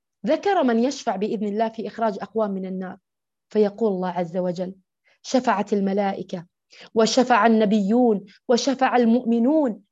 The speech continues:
ولم يبق إلا أرحم الراحمين، فيقبض قبضة من النار، فيخرج منها قوما لم يعملوا خيراً قط،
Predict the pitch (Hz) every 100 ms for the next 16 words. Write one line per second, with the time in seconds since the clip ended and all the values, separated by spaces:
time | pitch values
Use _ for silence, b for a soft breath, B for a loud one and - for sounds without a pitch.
0 | _ - 233 240 220 233 226 - 214 208
1 | 233 226 214 - 220 - 208 202 202 202
2 | 226 220 220 196 b b _ 240 262 262
3 | 208 214 214 - 240 196 240 247 226 220
4 | 214 208 220 208 196 _ _ b _ 240
5 | 262 285 262 233 220 277 262 240 233 302
6 | 285 269 220 226 220 208 226 226 233 226
7 | 226 220 - 254 240 240 226 - 262 320